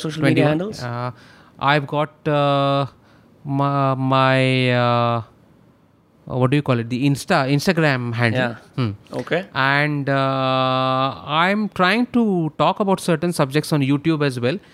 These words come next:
Speaker 1: Okay.
Speaker 2: So this is something I'm just starting out on.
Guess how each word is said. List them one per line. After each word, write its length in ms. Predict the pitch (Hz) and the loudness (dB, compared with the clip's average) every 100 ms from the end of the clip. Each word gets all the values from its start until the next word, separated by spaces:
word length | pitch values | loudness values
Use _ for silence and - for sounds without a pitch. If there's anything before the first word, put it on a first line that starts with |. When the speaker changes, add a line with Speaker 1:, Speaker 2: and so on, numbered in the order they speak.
| - | -8
Speaker 1:
Okay. 180 | 135 170 | -4 0
Speaker 2:
So 120 | 156 | 0
this 240 | 143 143 170 | 0 -2 -2
is 80 | |
something 380 | - 151 143 156 | 0 0 0 0
I'm 180 | 139 139 | 0 -2
just 120 | 151 | -2
starting 360 | - 120 147 147 | -2 -2 0 0
out 180 | 139 123 | 0 0
on. 200 | 160 | -2